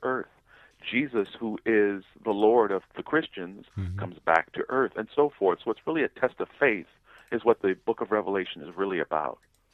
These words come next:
Speaker 2: You and I have to take our commercial break, uh, with the news at the bottom of the hour, Damon. Great talking to you. X Zone Nation, get a piece of paper, a pencil,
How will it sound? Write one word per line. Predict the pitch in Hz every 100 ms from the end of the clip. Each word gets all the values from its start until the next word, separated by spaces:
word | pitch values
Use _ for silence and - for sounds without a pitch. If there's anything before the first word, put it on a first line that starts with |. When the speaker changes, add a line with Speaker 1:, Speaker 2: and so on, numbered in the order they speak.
| - - - - - - _ _ _
Speaker 2:
You | 151 160
and |
I | 139 131
have | 131 113
to | 113
take | 120 113
our | 104
commercial | - 98 104 - 87
break, | 73 95 101 90 104
uh, | 92
with | 90 -
the |
news | 95 107 98
at | 101
the |
bottom | 82 92 87 87
of | 85
the | 95 -
hour, | 98 92 90
Damon. | 82 85 85 92 107 - _ -
Great | 117 110
talking | - 123 123 107
to | - 110
you. | 101
X | 117
Zone | 135 117
Nation, | 117 123 - 95 - - - _ _ _ _
get | 127 127
a | 120
piece | - 131 120
of | 107
paper, | - 110 113 147 - _ - _ _ _ _
a | 107
pencil, | - 131 131 - 82